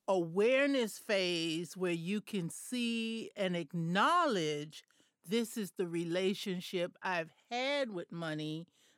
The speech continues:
This is the relationship I feel I'm having with money now"?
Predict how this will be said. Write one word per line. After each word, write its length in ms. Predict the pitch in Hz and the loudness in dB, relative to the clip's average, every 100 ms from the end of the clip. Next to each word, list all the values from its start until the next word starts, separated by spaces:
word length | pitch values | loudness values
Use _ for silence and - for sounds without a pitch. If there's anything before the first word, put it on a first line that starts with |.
| _ | _
This 200 | 190 190 | -2 -2
is 140 | 233 - | -6 -6
the 140 | 196 | -4
relationship 1160 | 175 170 170 170 - 175 170 - 180 151 151 - _ _ _ - | -4 -4 -2 -4 -6 -6 -6 -6 -4 -4 -6 -12 _ _ _ -6
I 600 | 165 156 156 151 156 - _ - | -2 -2 -4 -6 -8 -14 _ -20
feel 560 | - - 254 240 208 | -8 0 4 4 4
I'm 180 | 170 165 | 4 2
having 380 | 165 180 170 180 | 0 0 0 -2
with 140 | 160 | -4
money 340 | 165 165 151 143 | -2 -2 0 -2
now"? 880 | 143 147 156 175 190 147 - - | -2 -4 -4 -2 -2 -4 -8 -18